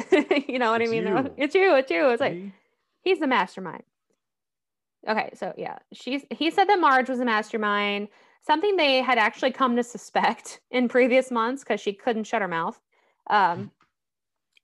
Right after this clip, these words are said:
Speaker 1: Barnes said that Marge needed to rob the bank because she needed cash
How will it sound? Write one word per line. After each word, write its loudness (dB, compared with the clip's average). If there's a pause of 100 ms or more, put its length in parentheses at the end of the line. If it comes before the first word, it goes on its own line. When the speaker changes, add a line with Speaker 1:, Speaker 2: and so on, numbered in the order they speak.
(140)
Speaker 1:
Barnes 2 (220)
said 2
that 4
Marge 0
needed -4
to -6
rob 2
the -4
bank -4
because -6
she -8
needed -2
cash 0